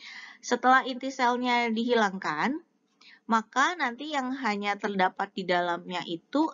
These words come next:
adalah, em, si komponen-komponen yang ada di dalam sel telurnya, namun tidak terdapat sama sekali inti sel atau materi genetiknya. Oleh karena itu, nanti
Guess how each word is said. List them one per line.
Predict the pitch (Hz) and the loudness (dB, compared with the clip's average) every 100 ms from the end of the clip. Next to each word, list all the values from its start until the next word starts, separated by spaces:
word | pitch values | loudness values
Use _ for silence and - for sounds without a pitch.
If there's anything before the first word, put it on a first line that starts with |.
| - | 0
adalah, | 208 175 170 160 165 165 277 - - - - _ - | 0 2 0 0 0 0 -2 -6 -20 -20 -20 _ -2
em, | 220 220 220 214 220 233 - _ _ _ | 0 2 0 -2 -4 -8 -10 _ _ _
si | - - 294 | -18 -4 -2
komponen-komponen | 294 233 214 208 247 233 208 196 208 254 | 2 0 -2 -4 -4 -4 -4 -2 -2 -2
yang | 185 | 0
ada | 190 | 0
di | 208 220 | 0 0
dalam | 170 170 | 0 0
sel | 190 175 175 | 0 -2 0
telurnya, | 185 190 277 285 208 196 277 - 214 | 2 2 2 0 0 0 -2 -2 0
namun | 196 190 247 247 _ | 0 2 0 -2 _
tidak | 202 190 185 190 - | -16 -6 -2 -2 -2
terdapat | 185 185 170 202 226 | -6 -4 0 -2 -2
sama | 196 - | -8 -10
sekali | - 175 196 | -2 0 0
inti | - 185 190 | -2 -12 -10
sel | - 220 | -6 -2
atau | 185 - 240 | -2 -2 -2
materi | 233 208 190 190 | -2 -4 -4 -4
genetiknya. | 180 175 160 151 - 160 - - _ _ _ - - - - - | -4 -6 -8 -10 -6 -6 -8 -16 _ _ _ -16 -12 -14 -14 2
Oleh | 226 240 254 | 4 6 4
karena | 262 254 | 2 2
itu, | 233 214 - 185 247 349 311 | -2 -4 -4 2 2 2 0
nanti | 214 214 277 277 | 0 2 0 0